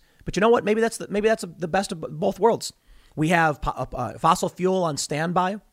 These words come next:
We use it to a certain degree to maintain the infrastructure. And then we crank up the knob when power goes out in other areas. I don't know. What I do know is that gas prices are already set to, to increase. S-,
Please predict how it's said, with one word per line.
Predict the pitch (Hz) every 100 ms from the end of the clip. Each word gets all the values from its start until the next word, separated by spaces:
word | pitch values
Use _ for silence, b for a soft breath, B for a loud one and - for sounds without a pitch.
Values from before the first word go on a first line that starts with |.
| _ _ _ _ _ _ _
We | 139 165
use | 160
it | 160
to | 160
a |
certain | - 165 147
degree | 143 131 143 175 - B B B
to | - 151
maintain | 147 131 127 143 156
the | 143
infrastructure. | 135 151 175 185 180 196 196 - b b b
And | 175 185
then | 185 185
we | 175 180
crank | 165 - 180 175 180
up | -
the | 160
knob | 151 156 170 151
when | 139 147 147 143
power | 135 131 139
goes | 139 139 131
out | 123
in |
other | 127 131
areas. | 120 135 175 180 - _ - _ _ _ _ _ _
I | 151
don't | 139
know. | 123 - - _ _ _ b b b b b 160
What |
I | 165
do | 196 214
know | 185
is | 160 135
that | 151 120
gas | 147 156 -
prices | 156 147 131
are | 131 117
already | 139 135 127 127
set | 120 139 -
to, | - 120
to | - 120
increase. | 113 107 113 95 - - _ _ _ b b b b b b b b b
S-, | -